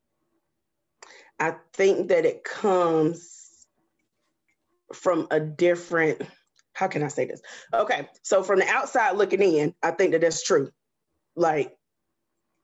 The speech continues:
us saying, "Oh, that's a good man," blah, blah, blah. However, I think that men usually don't try to push their kids on women,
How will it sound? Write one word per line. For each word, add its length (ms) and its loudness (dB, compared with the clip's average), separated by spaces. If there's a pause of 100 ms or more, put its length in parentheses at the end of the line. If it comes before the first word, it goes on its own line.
(160)
us 260 0
saying, 360 0
"Oh, 140 0
that's 200 0
a 60 0
good 220 0
man," 420 2 (800)
blah, 160 2
blah, 100 0
blah. 260 0 (840)
However, 1040 0
I 140 0
think 520 0
that 380 -2 (580)
men 960 2 (1160)
usually 720 0
don't 380 0
try 240 -2
to 280 -8
push 320 0
their 200 2
kids 460 0
on 220 0
women, 500 -2